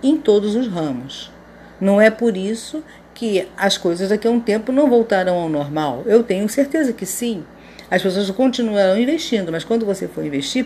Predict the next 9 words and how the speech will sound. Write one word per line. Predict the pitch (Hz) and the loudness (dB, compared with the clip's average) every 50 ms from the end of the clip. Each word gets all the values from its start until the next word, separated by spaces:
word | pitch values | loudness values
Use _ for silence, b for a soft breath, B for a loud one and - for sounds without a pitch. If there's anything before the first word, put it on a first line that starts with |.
| - - | 0 2
pense | 294 311 359 349 - - 320 | 4 4 4 2 -2 -2 -4
bem. | 240 180 180 180 170 170 165 160 - - - - - - - - - - - - - - - | -4 -2 -4 -4 -4 -6 -12 -16 -18 -20 -20 -20 -20 -20 -20 -20 -20 -20 -20 -20 -20 -6 2
Consulte | - 240 240 240 233 - - 294 302 320 320 320 - 262 | 4 4 6 6 4 0 -2 -2 0 0 0 2 4 4
alguém | 226 208 185 196 208 226 240 247 | 4 2 2 -2 -2 0 -2 -2
que | 233 - 240 | -4 -6 -8
possa | - - - 202 196 196 202 202 - 208 196 | -8 -4 -2 0 0 0 0 -2 -4 -6 -6
lhe | 196 208 214 | -4 -2 0
orientar | 220 202 196 202 196 185 175 - - - 170 175 190 196 - - - - | 0 0 0 0 -2 -4 -4 -6 -6 -6 -4 -4 -6 -6 -8 -12 -16 -14
bem, | 156 143 139 170 170 165 151 139 135 135 | -14 -4 0 2 4 4 4 2 0 -4